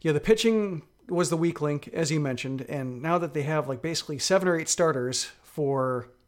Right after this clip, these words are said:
you know, maybe not opening day. You know, maybe they have, like, six starters for five spots on opening day, but by time May, June, July rolls around, they could have, you know, eight possible <laughs> candidates. Or, you know, if, uh, if you have, like, Chris Paddack being disappointing again or getting plagued by home runs again, you know, perhaps they have some way to,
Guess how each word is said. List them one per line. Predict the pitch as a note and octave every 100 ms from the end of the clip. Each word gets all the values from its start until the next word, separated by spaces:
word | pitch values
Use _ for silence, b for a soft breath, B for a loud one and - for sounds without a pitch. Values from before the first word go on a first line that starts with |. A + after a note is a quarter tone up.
| _
you | A#3
know, | A3+
maybe | C#4+ C4+
not | A#3
opening | G#3+ F#3 E3+
day. | C#3+ B2+
You | D#3
know, | E3+
maybe | F3+ F#3
they | E3
have, | E3 D#3+
like, | D3 C#3+
six | F#3 F#3
starters | F3 D3+ D3
for | - B2
five | D3+ C#3+
spots | - D3 C#3 C#3+
on |
opening | C#3+ C#3+ B2+
day, | C3+ C3+
but | B2 -
by | D3 C#3 C#3 C3+ -
time | D#3+ D3+ C#3+
May, | D3 D#3 D3
June, | C3 D3+ D3+ D3
July | C#3+ C3 E3
rolls | D3 B2+ B2
around, | B2 A#2+ A#2 B B B B B B B B -
they | A#3
could | A#3+ A#3
have, | G#3+ F3+ B2+
you | D#3 D3+
know, | - G3+
eight | B3+ - - - - _ _ _
possible | F3 D#3+ -
<laughs> | D3
candidates. | D3 D#3 B2 -
Or, | - F#3+ F#3
you | F3
know, | E3
if, | D3+ D3+ -
uh, | E3 C#3+ C#3 B B B B -
if | D#3+
you | D#3
have, | E3+ E3
like, | D3+
Chris | - E3+ -
Paddack | F#3 G3 F#3+ -
being | F#3 E3+
disappointing | F3 - F3+ G3 F#3
again | G3
or | C3+
getting | D3+ D3+ C3
plagued | F3 E3 D3
by | D#3
home | B2+ D#3+
runs | D3+ A#3+ F3+
again, | C#3+ D#3
you | G3+
know, | C#3+
perhaps | C#3 B2+ D#3+ -
they | D3+
have | F#3 -
some | F#3
way | F3 F3+
to, | F3+ F#3+ F#3+ F#3